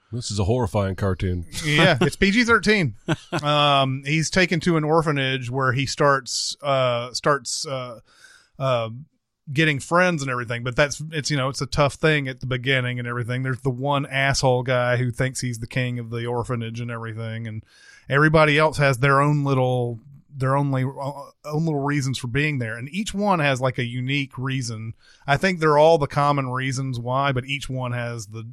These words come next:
Speaker 2: has a different, different reason for being in the orphanage. And so he starts developing friendships with all these people, and then one day, a, uh, a new girl named Camille comes in,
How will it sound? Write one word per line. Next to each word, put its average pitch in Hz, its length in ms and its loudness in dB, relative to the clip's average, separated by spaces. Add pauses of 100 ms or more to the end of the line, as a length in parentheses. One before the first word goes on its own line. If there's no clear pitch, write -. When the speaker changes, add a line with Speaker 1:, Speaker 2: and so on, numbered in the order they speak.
Speaker 2:
has 120 160 -6
a 117 60 -8
different, 123 460 -8 (340)
different 123 280 -8
reason 113 260 -8
for 110 80 -12
being 113 200 -8
in 107 100 -12
the 107 100 -14
orphanage. 117 400 -10 (400)
And 147 100 -2
so 185 80 6
he 208 80 6
starts 202 300 2
developing 170 560 4
friendships 160 500 -2
with 135 100 -4
all 131 140 0
these 131 140 -6
people, 160 140 -4
and 147 100 0
then 170 180 2
one 170 260 4
day, 151 360 4 (520)
a, 143 280 2
uh, 131 400 2
a 131 120 -2
new 156 300 2
girl 147 380 2
named 127 200 -2
Camille 143 480 2
comes 123 380 -4
in, 120 320 -10